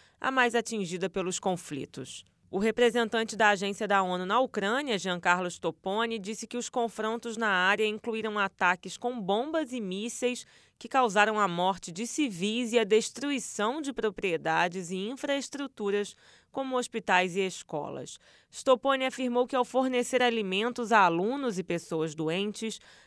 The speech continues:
a agência da onu quer garantir que esse grupo, considerado vulnerável, tenha acesso a produtos nutritivos para mantê-los saudáveis.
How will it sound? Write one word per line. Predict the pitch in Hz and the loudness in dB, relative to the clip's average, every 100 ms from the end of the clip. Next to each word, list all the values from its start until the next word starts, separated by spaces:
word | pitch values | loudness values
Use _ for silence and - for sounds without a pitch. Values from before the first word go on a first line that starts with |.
| _ | _
a | 285 | 2
agência | 262 262 269 | 4 2 2
da | 240 208 | 4 6
onu | 196 208 | 4 0
quer | 208 214 202 | 0 -2 4
garantir | 214 220 202 220 233 | 4 4 0 -2 -2
que | 233 | 2
esse | 220 - | 0 2
grupo, | 196 175 202 240 - 175 | -2 0 2 0 -2 -2
considerado | 185 175 202 196 180 160 165 | -2 -2 -2 0 2 2 -2
vulnerável, | 170 208 254 226 190 190 214 208 - - _ | -4 -2 2 6 6 6 2 0 -4 -20 _
tenha | - 240 302 | 0 2 4
acesso | 262 - - 190 208 220 | 2 0 2 2 2 0
a | |
produtos | 196 208 185 160 185 175 175 | 0 0 0 -2 -6 -8 -4
nutritivos | 247 254 294 226 - 202 226 226 | -4 0 0 0 -6 -4 -4 -4
para | - 226 220 | -2 -2 0
mantê-los | 214 208 214 208 214 | -2 0 0 0 -2
saudáveis. | - 202 151 151 143 131 113 - | 0 0 0 -6 -6 -8 -10 -14